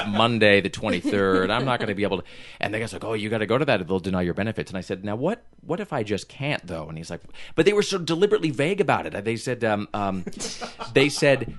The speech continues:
"Well, you've gotta go near that time." And I said, "Okay, but, like, do I have to go before the twenty-third?" And he goes, "Well, right around there."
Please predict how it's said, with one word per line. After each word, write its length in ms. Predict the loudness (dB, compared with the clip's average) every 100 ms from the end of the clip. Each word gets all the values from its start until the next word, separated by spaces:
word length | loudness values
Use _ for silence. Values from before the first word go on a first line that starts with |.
| -14 -18 -20 2
"Well, 180 | 6 8
you've 140 | 6
gotta 220 | 4 4
go 160 | 6 4
near 320 | 4 2 4
that 260 | 4 2 0
time." 420 | -2 0 -2 -6 -8
And 100 | -6
I 60 |
said, 240 | -4 -4 -6 -10 -8
"Okay, 160 | -4
but, 180 | -4 -6 -8
like, 220 | -10 -10 -18 -20 -18 -14
do 160 | -4 -2
I 40 | 0
have 140 | -4
to 60 | -4
go 80 | -4
before 500 | -6 -8 -4 -2 -4
the 80 | -4
twenty-third?" 540 | -4 -4 -2 -2 -2
And 80 | -2
he 60 |
goes, 180 | -2 0
"Well, 200 | 2 2
right 180 | 2 2
around 300 | 2 0 -2
there." 180 | -6